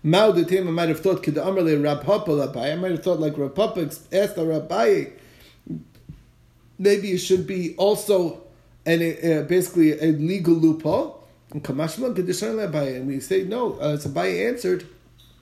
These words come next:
the pasuk expli-, uh, sp-, specifically includes that scenario where you were chayiv for truma gedola already,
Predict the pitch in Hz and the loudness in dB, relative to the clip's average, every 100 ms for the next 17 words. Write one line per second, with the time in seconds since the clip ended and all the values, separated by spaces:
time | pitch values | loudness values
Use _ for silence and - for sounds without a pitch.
0 | _ _ - - - 175 185 143 156 135 | _ _ -20 -12 -6 -4 -4 -4 -8 -8
1 | - 214 226 151 147 - - - - - | -8 -6 -6 -6 -8 -10 -20 -20 -20 -14
2 | 135 - - 247 175 127 120 - - - | -12 -6 -6 -6 -8 -6 -8 -8 -18 -20
3 | - - - - 156 151 - 175 240 269 | -20 -20 -18 -2 0 0 0 0 0 -2
4 | 160 135 180 202 - - 170 180 254 240 | -2 2 2 2 -2 -2 0 2 6 8
5 | 165 143 160 151 143 165 160 143 143 131 | 8 6 2 0 4 4 4 2 0 -2
6 | - 185 220 165 147 131 127 - 180 143 | -4 2 4 4 2 -4 -6 -4 -4 -2
7 | 139 175 151 147 143 165 285 151 | -2 -2 -2 -2 -2 0 0 -2